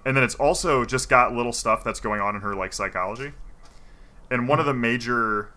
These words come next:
Speaker 1: like, notes that she kinda, it takes her a while to really get this down, but when she writes it, it, it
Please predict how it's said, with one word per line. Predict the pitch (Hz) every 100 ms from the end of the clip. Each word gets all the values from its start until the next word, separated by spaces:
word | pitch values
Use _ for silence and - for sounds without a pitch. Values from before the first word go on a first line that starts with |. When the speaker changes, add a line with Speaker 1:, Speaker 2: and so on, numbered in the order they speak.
| -
Speaker 1:
like, | 110 104 - - - - - - - -
notes | 107 107 90 - - - -
that | 113 110
she | - 123 113 107
kinda, | - 139 123
it | 123
takes | 175 196
her | 185
a | 131
while | 107 117 107
to | 101
really | 104 104
get | 101 107
this | 110
down, | - 87 95 127 - - - - -
but | 107
when | 120
she | 127 135
writes | 120 170 147
it, | 107
it, | 98 -
it | 107